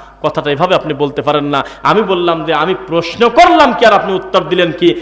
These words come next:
আমি বললাম যে আমার নবীর কোন হাদিসে আছে আর আল্লাহর কোরআন মাজিদের কোন আয়াত দ্বারা প্রমাণ হয় যে এটা পড়া যাবে, আপনি আমাকে জবাব দিচ্ছেন, আপনি মনে হয় লামাযহাবী, এটা কোন উত্তর?" তখন ওদের ভিতরে গ্রুপ ট্রুপ আমাদের সাথে ঝগড়ায় ওদের দলটা ভারী হয়ে গেল।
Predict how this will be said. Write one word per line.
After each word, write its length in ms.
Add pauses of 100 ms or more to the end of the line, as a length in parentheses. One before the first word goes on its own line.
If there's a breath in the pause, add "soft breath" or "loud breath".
(120)
আমি 260
বললাম 400
যে 80
আমার 220
নবীর 360
কোন 180
হাদিসে 380
আছে 340 (200 loud breath)
আর 160 (180)
আল্লাহর 380
কোরআন 280
মাজিদের 520
কোন 220
আয়াত 300
দ্বারা 180
প্রমাণ 340
হয় 240
যে 100
এটা 220
পড়া 200
যাবে, 260 (200 loud breath)
আপনি 320
আমাকে 240
জবাব 340
দিচ্ছেন, 380 (180 loud breath)
আপনি 320
মনে 200
হয় 140
লামাযহাবী, 560
এটা 140
কোন 200
উত্তর?" 260 (1400)
তখন 240
ওদের 240
ভিতরে 300
গ্রুপ 300
ট্রুপ 200
আমাদের 300
সাথে 240
ঝগড়ায় 380 (200 loud breath)
ওদের 280
দলটা 280
ভারী 220
হয়ে 180
গেল। 200